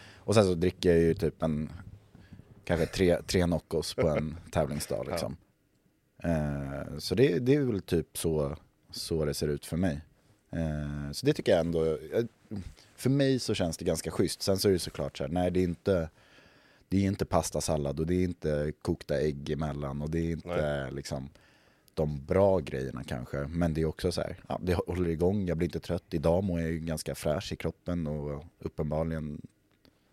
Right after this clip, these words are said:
Speaker 1: haft det bra, liksom.
Speaker 2: Ja.
Speaker 1: Hur ser det ut för dig då? Vad brukar du,
Speaker 2: Eh,
Speaker 1: har du några go-tos som
Speaker 2: nej,
Speaker 1: du
Speaker 2: men
Speaker 1: alltid har med dig, eller
Speaker 2: nej,
Speaker 1: liksom?
Speaker 2: alltså, det där är,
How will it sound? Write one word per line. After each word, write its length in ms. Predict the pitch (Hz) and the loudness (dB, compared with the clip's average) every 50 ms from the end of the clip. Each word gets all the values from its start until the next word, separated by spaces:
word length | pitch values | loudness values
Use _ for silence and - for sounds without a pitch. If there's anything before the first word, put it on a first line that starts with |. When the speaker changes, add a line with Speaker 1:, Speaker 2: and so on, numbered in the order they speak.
| _ _ | _ _
Speaker 1:
haft 200 | - 92 - - | 0 0 0 0
det 60 | - | -2
bra, 200 | 67 78 82 82 - | -2 0 0 0 -2
liksom. 280 | - - - - - - _ _ _ | -4 -10 -12 -14 -14 -16 _ _ _
Speaker 2:
Ja. 220 | - 92 87 76 - _ _ _ _ _ _ _ _ _ _ - _ - | -6 -6 -6 -6 -8 _ _ _ _ _ _ _ _ _ _ -20 _ -2
Speaker 1:
Hur 80 | 101 | 2
ser 100 | 95 104 | 6 6
det 60 | 98 | 6
ut 100 | 95 - | 6 4
för 80 | - 98 | 2 4
dig 120 | - 87 | 4 4
då? 100 | 73 62 - - | 4 2 -2 -6
Vad 360 | - 90 90 90 87 87 85 | 0 2 4 6 6 4 4
brukar 200 | 82 82 - 90 | 2 0 0 2
du, 240 | 87 90 82 78 76 78 - _ - - - - - - - - - - _ _ _ _ _ _ _ _ _ _ _ _ | 2 2 2 2 0 -4 -8 _ -20 -20 -20 -20 -20 -20 -20 -20 -20 -20 _ _ _ _ _ _ _ _ _ _ _ _
Speaker 2:
Eh, 180 | - 104 110 110 | 2 6 10 12
Speaker 1:
har 120 | 107 107 | 12 12
du 60 | 104 | 12
några 160 | 104 98 90 92 85 95 | 12 10 8 8 8 8
go-tos 540 | 107 104 98 85 - - - 85 73 78 - | 10 10 8 6 4 2 2 2 2 2 -2
som 220 | - - - - | -4 -2 -2 2
Speaker 2:
nej, 140 | 90 98 104 | 4 6 6
Speaker 1:
du 40 | 110 | 6
Speaker 2:
men 80 | - 78 | 6 4
Speaker 1:
alltid 200 | - - - 85 | 4 4 2 2
har 80 | 82 | 4
med 240 | 82 90 90 85 78 | 4 4 4 4 2
dig, 100 | 73 71 | 2 2
eller 100 | 73 76 82 95 101 | 0 0 2 2 4
Speaker 2:
nej, 100 | 104 104 110 | 4 4 2
Speaker 1:
liksom? 180 | 104 - 80 | 2 0 -2
Speaker 2:
alltså, 180 | - 78 76 98 | -4 -4 -4 -4
det 140 | 87 104 98 | -4 -2 0
där 180 | 90 117 127 120 | 0 0 0 0
är, 140 | 98 92 | -2 -4